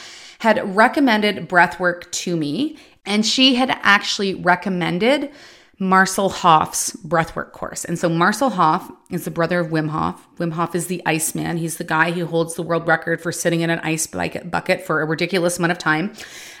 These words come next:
And breathwork is very much involved in what he does, but he essentially teaches people to be cold adapted. Now, Marcel, his brother, also has his own technique that involves cold therapy.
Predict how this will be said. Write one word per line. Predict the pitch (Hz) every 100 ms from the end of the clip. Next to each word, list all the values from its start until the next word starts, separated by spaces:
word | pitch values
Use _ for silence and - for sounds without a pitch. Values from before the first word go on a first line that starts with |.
| -
And | 185 175 175 170
breathwork | 196 202 202 190
is | 180
very | 160 175 175 175
much | 170 165 170
involved | 156 156 156 156
in | 165
what | 160
he | - 170
does, | 147 - 185 -
but | 170
he |
essentially | 165 - 160 - 160
teaches | 156 - 151 151
people | - 156 156
to | -
be | -
cold | - - 160 156
adapted. | 143 147 143 - 151 160
Now, | 165 156 - -
Marcel, | 196 202 262 - 160
his | 156 156
brother, | 143 208 170
also | 170 170 190
has | 165 151
his | 147
own | - 170 160
technique | 156 - 147 175
that | -
involves | - 160 160 -
cold | - 160 160
therapy. | 147 147 - 185